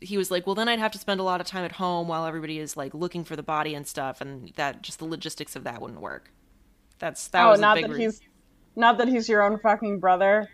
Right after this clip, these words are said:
Speaker 1: He's
Speaker 2: Just
Speaker 1: apparently
Speaker 2: that
Speaker 1: his favorite brother, but that was, it was the logistics that, that took Tommy out of the running.
Speaker 2: Jesus.
Speaker 1: They also considered kidnapping one of their fathers, but then they were like, "Oh," 'cause of course this is the nineteen twenties and it's not like women are allowed to have bank accounts, really.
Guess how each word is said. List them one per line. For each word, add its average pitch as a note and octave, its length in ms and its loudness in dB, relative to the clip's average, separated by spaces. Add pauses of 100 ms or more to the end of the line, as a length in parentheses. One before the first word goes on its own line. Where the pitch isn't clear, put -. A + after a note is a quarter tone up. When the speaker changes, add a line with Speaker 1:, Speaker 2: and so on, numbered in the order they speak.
Speaker 1:
He's F3+ 120 -6
Speaker 2:
Just - 40 -4
Speaker 1:
apparently D#4 320 4
Speaker 2:
that C#4 40 0
Speaker 1:
his C4+ 80 -6
favorite F4 320 2
brother, - 400 -8
but F3+ 160 -4
that G3+ 220 2
was, F#3 240 -2
it F#3+ 80 -4
was F#3 100 -6
the G3 80 -4
logistics F#3+ 540 -2
that, C#3+ 400 -8
that D3 120 -8
took - 200 -10
Tommy C#3 320 -12
out B2+ 120 -10
of B2+ 40 -14
the B2+ 80 -12
running. G#2 340 -10 (540)
Speaker 2:
Jesus. - 640 -18 (480)
Speaker 1:
They F3 100 -2
also A3+ 320 0
considered G3+ 460 -6
kidnapping F3+ 420 -4
one E3 100 -6
of D3+ 60 -12
their D#3 100 -6
fathers, A#3 400 0
but F3+ 140 -10
then F3 80 -8
they E3 100 -4
were E3 80 -4
like, D#3 360 -4
"Oh," G3 240 0
'cause D#3 160 -12
of D#3 80 -12
course D3+ 240 -8
this C#3+ 120 -12
is D#3 80 -14
the D#3+ 60 -12
nineteen D3+ 340 -8
twenties C3+ 400 -8
and C#3 80 -12
it's - 160 -14
not C#3+ 160 -6
like C#3 160 -12
women D3 180 -8
are C3+ 100 -12
allowed C3 200 -12
to - 60 -14
have D3 140 -14
bank C#3 200 -14
accounts, C3+ 340 -12
really. C3 300 -8